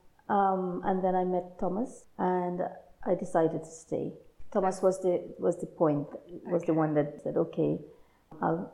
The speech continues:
Speaker 1: I think I'll stay here." And
Speaker 2: And for the listeners, Thomas is from Ethiopia.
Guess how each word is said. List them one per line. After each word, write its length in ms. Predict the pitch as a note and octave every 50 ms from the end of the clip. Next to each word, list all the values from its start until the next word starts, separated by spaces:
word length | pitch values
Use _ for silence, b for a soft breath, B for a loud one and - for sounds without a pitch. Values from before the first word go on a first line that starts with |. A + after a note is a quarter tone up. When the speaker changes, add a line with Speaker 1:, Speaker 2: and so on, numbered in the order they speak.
| - -
Speaker 1:
I 80 | G3+
think 240 | E3 - E3 D#3+ D#3+
I'll 180 | E3 D#3+ E3 D#3 - - -
stay 160 | - D3+ - D#3+ D3+
here." 160 | - - F#3+ - - - - B B B B B -
And 460 | - F3+ F3 F3 F3 F3+ F#3 F3 E3 - - - - - - - - - _ _ _ -
Speaker 2:
And 160 | A3 G3 F3+ F3+
for 80 | A3
the 100 | G3+ F#3+ F#3+
listeners, 500 | F#3+ F#3+ - - F#3 F3 F3+ - - -
Thomas 360 | - G#3 F#3 F3+ F3+ F3+ - F#3
is 180 | F3 D#3+ -
from 220 | - - F3+ E3 E3 D#3+ D#3 - - - -
Ethiopia. 380 | G#3 G3 - - - F3 E3+